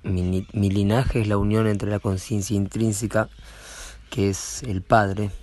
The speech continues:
chakra corona, <clears throat> y la esfera absoluta, que es la madre, chakra raíz. Entonces hoy reconozco mi linaje, mi tercer ojo, pacificando toda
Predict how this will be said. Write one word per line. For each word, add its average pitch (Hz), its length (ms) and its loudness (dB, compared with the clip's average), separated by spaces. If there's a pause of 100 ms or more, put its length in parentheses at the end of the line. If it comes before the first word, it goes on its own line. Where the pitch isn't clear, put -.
(140)
chakra 90 300 -4
corona, 101 480 0 (540)
<clears throat> - 1120 2
y 110 120 2
la 101 140 2
esfera 107 280 2
absoluta, 101 580 0 (380)
que 110 100 -2
es 95 80 -2
la 98 100 0
madre, 85 400 -2 (180)
chakra 87 260 -8
raíz. 85 520 -10 (500)
Entonces 92 420 -8
hoy 92 140 -2
reconozco 95 500 -4
mi 104 140 0
linaje, 104 500 -2
mi 95 140 -2
tercer 98 360 -2
ojo, 110 300 0 (540)
pacificando 110 960 2 (220)
toda 92 680 -2